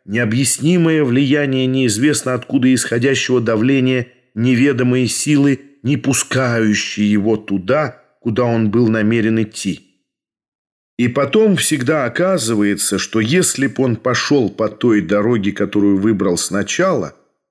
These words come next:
и которую, по его собственному сознанию, должен был выбрать, она привела бы его к гибели.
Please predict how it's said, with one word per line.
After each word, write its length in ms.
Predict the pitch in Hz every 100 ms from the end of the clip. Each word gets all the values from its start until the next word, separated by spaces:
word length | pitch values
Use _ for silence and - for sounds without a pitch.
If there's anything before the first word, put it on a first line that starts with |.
| -
и 100 | 107
которую, 580 | 117 110 131 123 120 107
по 140 | 117
его 420 | 113 110 123 120
собственному 580 | 110 135 - - 110 107
сознанию, 600 | - 107 98 123 113 110
должен 580 | 92 143 156 101 98 98
был 140 | 101
выбрать, 520 | 90 156 135 98 - - _ _ _ _ _ -
она 260 | 101 107
привела 480 | 104 101 101 104 117
бы 160 | 104 101
его 340 | 95 101 113
к 240 | 98 95
гибели. 640 | 95 139 117 101 76 65